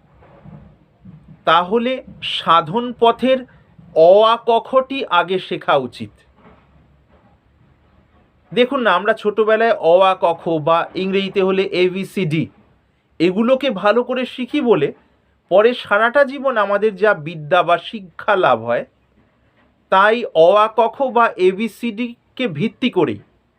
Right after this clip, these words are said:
এবার সেগুলো না শিখে যদি অল্প স্বল্প শিখে গোজামিল দিয়ে কাজ চালানোর চেষ্টা করতাম, তাহলে কি এই ভাষা বা যাবতীয় কিছু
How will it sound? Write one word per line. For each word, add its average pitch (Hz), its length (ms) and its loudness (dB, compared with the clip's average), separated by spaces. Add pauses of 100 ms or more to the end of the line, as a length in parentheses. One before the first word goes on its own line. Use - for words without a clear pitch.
(720)
এবার 202 160 0
সেগুলো 226 500 -2 (120)
না 190 260 4
শিখে 175 440 -6 (960)
যদি 196 260 2 (120)
অল্প 190 340 0
স্বল্প 240 360 0
শিখে 254 320 -6
গোজামিল 214 600 2
দিয়ে 240 180 -4
কাজ 214 220 2 (100)
চালানোর 214 380 0
চেষ্টা 226 400 -2
করতাম, 143 400 -2 (760)
তাহলে 180 400 2
কি 247 160 -4 (220)
এই 190 180 -2 (100)
ভাষা 160 460 0
বা 202 160 2
যাবতীয় 196 580 -2
কিছু 170 340 -10